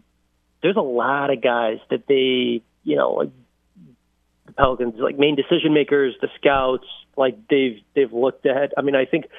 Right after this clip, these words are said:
these past few days were about, like, whittling all that down into who do we really believe in. Um, to, like, to me, I think if Grady Dick, the, you know, wi-, three-point shooting wing from Kansas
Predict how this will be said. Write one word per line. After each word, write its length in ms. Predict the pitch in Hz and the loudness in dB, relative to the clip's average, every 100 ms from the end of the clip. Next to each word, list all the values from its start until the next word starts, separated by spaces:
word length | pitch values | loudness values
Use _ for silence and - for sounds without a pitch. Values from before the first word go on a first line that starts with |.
| - - | -20 -4
these 140 | 143 - | -4 0
past 220 | 135 143 - | 0 0 -2
few 120 | 127 | 0
days 260 | 120 117 | 2 0
were 120 | 131 117 | 0 0
about, 320 | 117 117 - | 0 -2 -2
like, 140 | 120 | -4
whittling 720 | 113 104 120 147 139 123 113 - _ _ _ - | -4 0 2 2 0 0 -4 -8 _ _ _ -2
all 220 | 135 135 | -2 0
that 260 | 127 120 - | -2 -2 -2
down 280 | 127 135 127 | 0 0 -2
into 600 | 120 - 123 113 117 - | -4 -2 0 2 -2 0
who 140 | 170 | 0
do 80 | 160 | 2
we 160 | 135 123 | 0 0
really 320 | 123 123 117 | 0 0 0
believe 420 | 120 117 120 110 | 0 0 0 -2
in. 300 | 110 107 104 _ _ _ _ _ 131 | -4 -4 -8 _ _ _ _ _ 0
Um, 420 | 127 120 113 117 - | 2 2 -4 -6 -2
to, 180 | 139 135 - | -2 -2 -2
like, 220 | 131 - _ _ - | -4 -4 _ _ -4
to 40 | 131 | 0
me, 300 | 151 156 131 | 2 2 0
I 60 | |
think 240 | 113 139 131 | 0 -2 -2
if 100 | 117 - 190 _ 135 | -4 -8 -20 _ -2
Grady 320 | 131 135 123 | 0 0 -4
Dick, 300 | 120 131 - - - _ _ _ | 0 -2 -2 -16 -20 _ _ _
the, 300 | 127 127 - - _ - | -4 -2 -4 -8 _ -10
you 80 | - | -8
know, 240 | - - - _ | -8 -10 -16 _
wi-, 260 | 147 151 - - - | 0 0 0 -14 -8
three-point 320 | - 143 147 - | -4 0 -2 0
shooting 240 | 139 117 | -2 2
wing 220 | 135 143 | 2 0
from 120 | 135 | -4
Kansas 400 | 117 170 180 165 | -2 0 0 -4